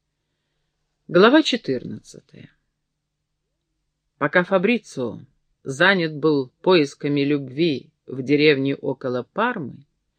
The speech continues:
главный фискал Расси, не подозревая об этом близком соседстве, продолжал вести следствие по его делу так, как если бы Фабрицио был либералом.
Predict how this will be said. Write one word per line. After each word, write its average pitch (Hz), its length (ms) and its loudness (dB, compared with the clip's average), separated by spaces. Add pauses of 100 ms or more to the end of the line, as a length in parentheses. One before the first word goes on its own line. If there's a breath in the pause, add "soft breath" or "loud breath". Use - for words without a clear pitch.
(460)
главный 311 500 4
фискал 240 680 -2
Расси, 165 800 -4 (480)
не 220 280 4
подозревая 175 880 2
об 143 120 0
этом 147 360 0
близком 139 480 -4
соседстве, 220 920 -6 (540)
продолжал 277 600 6
вести 240 400 0
следствие 208 760 -2
по 175 120 -10
его 151 280 2
делу 143 400 0
так, - 640 -8
как - 260 -2
если 151 320 -2
бы 143 180 -4
Фабрицио 208 760 -4
был 165 400 -6 (180)
либералом. 139 760 -6